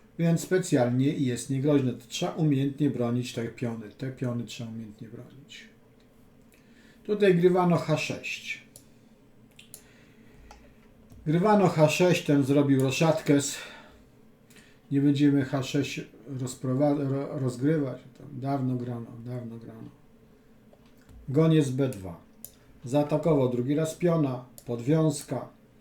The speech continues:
Goniec jest kiepszczak.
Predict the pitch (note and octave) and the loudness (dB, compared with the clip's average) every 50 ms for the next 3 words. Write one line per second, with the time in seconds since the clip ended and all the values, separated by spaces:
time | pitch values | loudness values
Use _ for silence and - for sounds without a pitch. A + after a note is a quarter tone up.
0 | _ - - - - _ _ _ - - - - - - - - - - - - | _ -20 -20 -20 -20 _ _ _ -20 -20 -20 -20 -20 -20 -20 -20 -20 -20 -20 -20
1 | - - - - _ _ - - _ - - - - - - - - - - _ | -20 -20 -20 -20 _ _ -20 -20 _ -20 -20 -20 -20 -20 -20 -20 -20 -20 -20 _
2 | - C#3+ F3 G3 F#3+ F3 - - F3 E3 - - - C3+ A#2 - - - - - | -2 2 2 4 4 2 2 0 0 -2 0 0 0 0 0 0 -4 -10 -10 -14
3 | - - - - - | -16 -18 -20 -20 -20